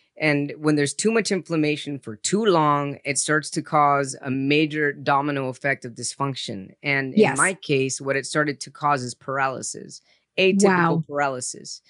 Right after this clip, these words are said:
Speaker 1: And so by the time, to make the long story short, by the time I was twenty-six years old, uh, the way that the disease was, like, uh, in full force at, at this time was I was not able to pee.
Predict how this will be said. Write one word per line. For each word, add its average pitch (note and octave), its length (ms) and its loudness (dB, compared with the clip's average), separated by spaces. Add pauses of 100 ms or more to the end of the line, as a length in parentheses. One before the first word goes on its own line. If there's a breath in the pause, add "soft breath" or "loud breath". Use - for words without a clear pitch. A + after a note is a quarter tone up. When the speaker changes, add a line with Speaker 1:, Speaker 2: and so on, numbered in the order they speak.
(640 soft breath)
Speaker 1:
And E3 200 4
so F3 500 6
by E3+ 200 2
the E3+ 100 2
time, F#3 360 -2
to E3+ 100 -8
make E3+ 160 0
the E3 100 -2
long G3 360 0
story E3+ 280 -4
short, D3+ 280 -4
by D3+ 100 -2
the D3 100 -6
time E3+ 320 -4
I D3+ 140 -2
was D3 220 -6
twenty-six D#3+ 640 -4
years D3 160 -2
old, D3+ 400 2
uh, B2+ 240 -4
the C3+ 120 0
way D3+ 200 4
that C#3+ 220 2
the C3+ 100 -2
disease C3+ 540 -4
was, C3 320 -2
like, B2 240 -6
uh, A2+ 160 -6 (140)
in A#2 140 -8
full C#3+ 240 -4
force C3+ 520 -6
at, C3 140 -10 (180)
at C3 140 -12
this C#3 120 -4
time B2 320 -6
was B2+ 140 -8
I C3 80 -4
was C#3 220 -4
not C#3 240 -2
able C3 180 -6
to G#2+ 80 -10
pee. B2+ 400 -12